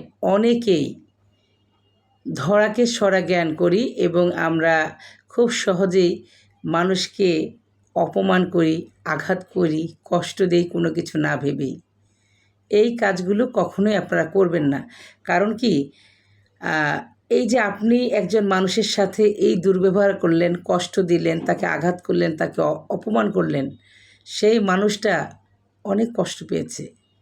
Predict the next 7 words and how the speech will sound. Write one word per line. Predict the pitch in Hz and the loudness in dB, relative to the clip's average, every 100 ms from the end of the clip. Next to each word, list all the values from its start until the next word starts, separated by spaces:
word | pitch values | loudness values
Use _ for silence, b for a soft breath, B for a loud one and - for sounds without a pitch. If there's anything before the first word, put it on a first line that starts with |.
| _ | _
অনেক | 220 220 254 190 | -4 0 0 0
দুঃখ | 202 - | -4 -2
পেয়েছে | 185 180 165 - - - b b b b 226 | -2 0 0 -4 -12 -12 b b b b -2
এবং | 196 233 202 190 - | 2 4 2 -2 -8
আপনার | 196 190 214 233 | -8 -4 0 4
এই | 220 226 | 4 2
আঘাত | 175 165 190 190 - | 0 0 2 2 -2